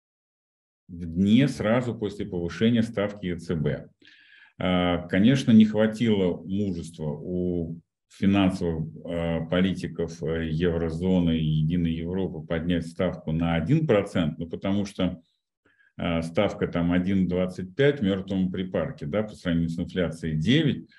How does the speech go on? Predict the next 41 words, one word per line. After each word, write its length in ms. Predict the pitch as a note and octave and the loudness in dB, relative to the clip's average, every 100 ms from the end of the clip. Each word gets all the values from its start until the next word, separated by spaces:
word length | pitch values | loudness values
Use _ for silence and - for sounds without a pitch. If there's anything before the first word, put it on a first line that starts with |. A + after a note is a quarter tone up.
| _ - | _ -6
ну, 100 | F#2+ | -4
там, 280 | - E2+ E2+ | 0 2 2
но 100 | F#2 | 4
мужественно 720 | F2+ F#2 F#2 A2+ A#2 B2 B2 | 4 2 0 -4 -2 2 2
зафиксировано, 840 | A#2+ A2+ A2+ - - F2 F2 F2 | 2 -4 -10 -6 -4 -2 -2 -2
да, 180 | E2 E2 | -2 -4
мы 180 | D#2+ F#2 | -2 -2
поднимаем, 720 | G#2+ G#2 A2 F2+ D#2 D2+ D2 | -2 4 4 4 0 -2 -4
поднимаем. 580 | D#2 D#2+ F#2 F2 D2+ D2+ | -6 -2 0 0 -2 -2
Ну, 100 | G#2+ | -2
вот 160 | G#2+ - D2+ | -4 -8 -8
процент, 520 | - G2+ G#2 D3+ D#3 - | -2 -2 2 4 4 4
конечно, 420 | F#2 G#2+ G#2+ F#2+ | 4 4 4 0
был 200 | F#2 G2 | 0 -2
бы 140 | F2+ | -2
сильно, 460 | F2+ - D#3+ B2 F#2 | -4 -4 2 2 4
но 360 | G#2 C#3 C#3 | 4 2 0
не 200 | - G2+ | 0 -2
с-, 100 | G2+ | -2
не 160 | - A2+ | 0 0
шмогла, 540 | A2 G2 E2+ D2+ C#2 | 0 -2 -2 -4 -6
да. 320 | A#1+ G2 C3 - - - - - - _ _ | -6 -6 -6 -8 -18 -20 -20 -20 -20 _ _
Потому 140 | A2 | 0
что 100 | A2+ | 4
дешёвая, 600 | G#2+ A2 - D#3 C3+ A2+ G#2 | 4 4 4 6 6 6 6
мы 180 | G#2+ | 4
помним 380 | C3+ B2 G2 F2 | 6 6 6 4
все, 320 | E2+ - F2 | -2 -4 -2
да, 180 | D#2+ A#2+ | 0 0
что 180 | A#2+ G#2 | -2 -6
дешёвая 600 | F#2 F#2 - A#2+ G2+ F#2+ | -6 -6 0 0 2 2
национальная 640 | F#2 F#2 G#2 G#2 F#2+ F#2 F#2 | 2 0 -2 0 0 0 0
валюта, 440 | F#2 A2+ E3 A#2+ | 0 -2 -4 -6
в 60 | F#2 | -4
данном 240 | G2 F#2+ | -4 -4
случае 360 | - F#2 - F#2 | -6 -8 -4 -2
еврозона, 580 | F2 F2+ G2 C#3 C#3+ | -2 -2 0 2 4
она 220 | F#2 G2 G#2 | 4 2 0
делает 440 | F2+ G#2 G2 F#2+ | 0 -2 -2 -4
очень 300 | G#2 G#2 F2 | -6 -4 -4
дорогими, 800 | E2+ F2+ E2+ A2+ B2+ A2 F#2 | -2 -2 0 0 2 2 0